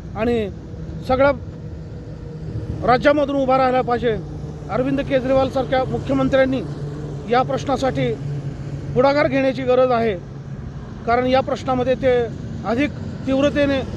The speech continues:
लक्ष घालू शकतात, शकतील आणि त्यांची जी टीम आहे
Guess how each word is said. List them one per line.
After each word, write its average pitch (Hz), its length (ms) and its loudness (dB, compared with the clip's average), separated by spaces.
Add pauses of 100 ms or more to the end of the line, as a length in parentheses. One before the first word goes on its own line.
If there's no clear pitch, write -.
(420)
लक्ष 254 180 2
घालू 262 260 4
शकतात, 262 340 0 (220)
शकतील 262 380 0 (440)
आणि 233 180 0 (580)
त्यांची 233 280 0
जी 262 180 0
टीम 311 280 4
आहे 254 200 4